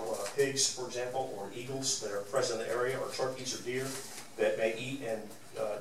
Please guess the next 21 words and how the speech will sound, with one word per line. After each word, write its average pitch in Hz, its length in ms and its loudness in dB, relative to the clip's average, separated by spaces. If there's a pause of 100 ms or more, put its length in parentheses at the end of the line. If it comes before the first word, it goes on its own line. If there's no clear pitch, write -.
(160)
uh, 107 260 0
and 110 120 2
we 123 80 0
may - 260 4
eat, - 160 -4 (360)
uh, - 140 0
can - 100 -4
transmit - 380 2
disease 117 360 0
to - 80 -8
humans. 131 500 0 (1800)
Um, 110 300 8 (1400)
Google 143 260 8
Earth 139 200 12
is 107 140 2
Exhibit 113 360 0
six. - 1000 2
Uh, 110 220 6
this 135 160 6
shows, 131 460 8
um, 107 240 8